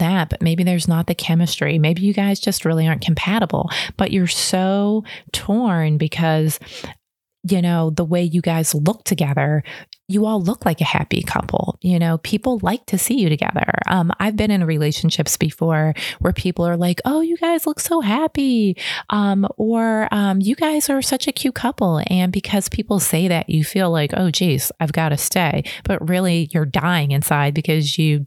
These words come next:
don't really like the <laughs> person that you're with. Um, so saying all that to say, taking time to understand what really makes you happy as a woman and what makes you guys happy as a couple. Don't be tied to what those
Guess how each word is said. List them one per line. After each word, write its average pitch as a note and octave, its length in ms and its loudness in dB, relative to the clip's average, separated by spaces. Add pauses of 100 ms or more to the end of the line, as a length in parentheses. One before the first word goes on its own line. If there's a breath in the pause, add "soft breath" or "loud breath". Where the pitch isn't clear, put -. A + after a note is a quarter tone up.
don't D3+ 220 -2
really E3+ 220 0
like F3+ 280 0
the - 60 -8
<laughs> - 120 -2
person A3+ 420 0
that G3+ 160 0
you're E3 160 0
with. D#3 380 0 (480 loud breath)
Um, F3+ 500 0 (560)
so G3 420 0
saying D4+ 300 -2
all A3 120 2
that F#3+ 160 0
to F3 100 0
say, D#3 500 2 (320 loud breath)
taking C4+ 380 0
time F3+ 360 0
to F3 80 0
understand D#3+ 500 2
what F#3 220 0
really F#3+ 220 2
makes F#3 300 0
you F#3+ 160 2
happy D3 600 2
as F3 160 0
a E3 80 0
woman D#3 640 0
and F3 240 2
what G#3 140 -2
makes A3 200 -2
you - 40 -14
guys G#3+ 220 0
happy G3+ 340 0
as F#3+ 100 -2
a F3+ 40 0
couple. - 640 -2
Don't F3+ 220 0
be A3+ 160 0
tied E3+ 400 0
to D#3+ 160 0
what D3+ 400 0
those E3 220 0